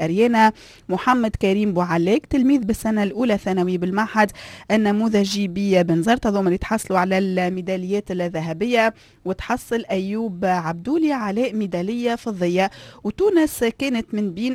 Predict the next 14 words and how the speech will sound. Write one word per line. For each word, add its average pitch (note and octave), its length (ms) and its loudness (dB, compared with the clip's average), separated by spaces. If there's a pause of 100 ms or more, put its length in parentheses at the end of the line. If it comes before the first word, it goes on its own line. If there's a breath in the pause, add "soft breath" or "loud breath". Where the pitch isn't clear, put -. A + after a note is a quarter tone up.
الدول F#3+ 560 -2
الأوائل G3+ 720 -2
خلال G#3 560 -2
الأولمبياد F#3 840 -2
هذا A#3 500 2 (320 loud breath)
اللي G3+ 360 0
فازت A3+ 600 -4
بجائزة G3+ 760 -2 (120)
أفضل G3 500 -2
أداء F#3 380 0
وفق G#3+ 420 -6
ذات G3 380 0
المصدر. G#3+ 840 0
طبعًا F#3+ 420 0